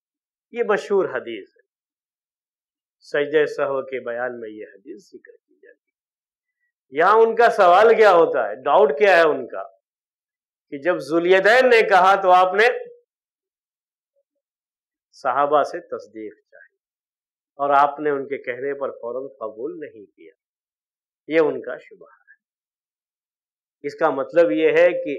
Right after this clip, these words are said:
एक आदमी अगर कोई बात कह रहा है तो उसकी तस्दीक दूसरों से करानी चाहिए, उसके बगैर कबूल नहीं करना चाहिए। दूसरी बात, जो अबू बकर सिद्दीक रज़ी अल्लाह ताला अन्हु के दौरे खिलाफत में एक चीज पेश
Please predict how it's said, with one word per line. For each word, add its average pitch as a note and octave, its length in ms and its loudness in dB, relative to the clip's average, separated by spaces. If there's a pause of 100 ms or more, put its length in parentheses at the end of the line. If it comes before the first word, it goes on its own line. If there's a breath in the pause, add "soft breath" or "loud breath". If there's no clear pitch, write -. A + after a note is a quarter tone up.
(240)
एक G#3+ 260 4
आदमी F3+ 360 2
अगर D#3 280 2
कोई C3+ 220 -4
बात A#2 300 -6
कह G2+ 200 -14
रहा F#2+ 340 -14
है A2 140 -18 (640)
तो A#2+ 120 -10
उसकी C3 340 -14
तस्दीक B2+ 540 -4 (160)
दूसरों A#2 400 -10
से F3 200 -16
करानी A#2+ 540 -10
चाहिए, B2+ 480 -12 (380 soft breath)
उसके C#3 280 -8
बगैर A#2+ 300 -4
कबूल G#2 340 -16
नहीं F3 200 -12
करना F#3 200 -18
चाहिए। - 300 -20 (580)
दूसरी G#3 340 -4
बात, E3+ 200 4
जो D3+ 180 -2 (1120)
अबू C#3+ 160 -4
बकर D3+ 280 -2
सिद्दीक C3 440 -12
रज़ी B2+ 240 -6
अल्लाह B2 380 -6
ताला A2 320 -8
अन्हु G#2 300 -14
के D#3 160 -8
दौरे D3+ 280 -4
खिलाफत B2+ 540 -8
में A2 100 -16
एक G#2+ 160 -20
चीज A#2 280 -20
पेश F#2+ 280 -20